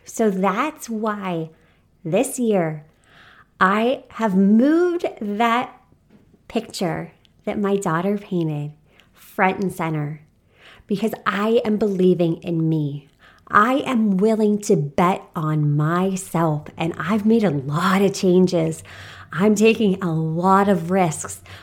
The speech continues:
but I know that in order to achieve bigger, to do more, to impact more people, I need to have, first and foremost,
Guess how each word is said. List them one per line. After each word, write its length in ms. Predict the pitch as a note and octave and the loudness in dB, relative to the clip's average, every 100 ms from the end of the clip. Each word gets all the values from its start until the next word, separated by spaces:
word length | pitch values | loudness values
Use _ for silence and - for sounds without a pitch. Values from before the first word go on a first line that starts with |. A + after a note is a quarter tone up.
| - | -8
but 80 | G#3 | 2
I 120 | G3+ | 6
know 440 | G3 F#3+ F#3 F#3+ G3+ | 8 6 4 4 2
that 240 | G#3 G#3 | 0 0
in 220 | G#3+ - - | -2 -2 -2
order 380 | F#3+ G3 G3 | 0 0 0
to 260 | F#3+ - E3+ | -2 -4 -4
achieve 680 | E3 - - A3+ A3 F#3+ - | -4 -8 -6 -2 -2 -4 -2
bigger, 280 | G#3+ G3 | 0 0
to 140 | F#3+ F#3 | -2 -6
do 420 | - - B3+ A#3+ | -8 0 4 6
more, 560 | A3 G3+ A#3 A3+ G3 - - - | 6 6 6 6 6 0 -16 -6
to 300 | - C#4+ - - | 0 0 -2 0
impact 760 | A#3+ C4 D#4+ - A#3+ B3+ B3 - | 6 8 6 2 -4 -6 -6 -4
more 480 | A3+ G#3 A3+ B3 A#3+ | 0 2 4 4 2
people, 800 | A#3+ - G#3+ A3 B3 F#3 D#3 - _ _ - - - - - - - | 0 -6 -6 -2 0 0 -2 -12 _ _ -20 -20 -20 -20 -20 -20 -14
I 140 | - | -6
need 880 | G#3 G3 F3+ F3+ F#3+ F#3 F3+ G3+ - | -2 2 4 4 4 4 2 -2 -14
to 80 | - | -12
have, 720 | - - - D#3+ D3+ E3+ D#3+ - - - | -10 -10 -6 -2 -2 -2 -8 -14 -20 -4
first 320 | G3 A3+ - | -2 -2 -2
and 200 | B3 A3 | -4 -4
foremost, 640 | G#3+ G3 D3+ C#3 D#3 - - | -2 0 0 -2 -6 -14 -20